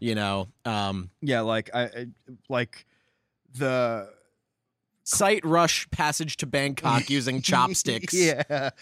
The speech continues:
Speaker 2: They ha-,
Speaker 1: <laughs>
Speaker 2: they have a lot of, um, they, well, they, they have definitely, they, they have an obsession with, uh, I wanna say Asian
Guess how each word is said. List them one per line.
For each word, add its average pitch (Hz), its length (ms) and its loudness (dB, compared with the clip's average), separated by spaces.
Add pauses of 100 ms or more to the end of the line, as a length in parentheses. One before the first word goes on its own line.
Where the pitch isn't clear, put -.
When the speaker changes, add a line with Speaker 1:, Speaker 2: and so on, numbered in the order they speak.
(240)
Speaker 2:
They 196 160 6
ha-, 190 100 4
Speaker 1:
<laughs> 160 60 0
Speaker 2:
they 185 160 4
have 220 160 4
a 180 80 6
lot 139 420 8
of, 117 500 -2
um, 98 460 -6 (1200)
they, 147 160 -6 (100)
well, 131 320 -2
they, 170 180 0
they 180 60 2
have 175 120 2
definitely, 175 380 -2
they, 139 260 0
they 131 260 -2
have 139 580 0
an 120 120 -4
obsession 110 640 -2
with, 98 400 -10
uh, 78 540 -10 (1080)
I 117 60 -8
wanna 117 260 0
say 104 560 -4 (920)
Asian 113 640 0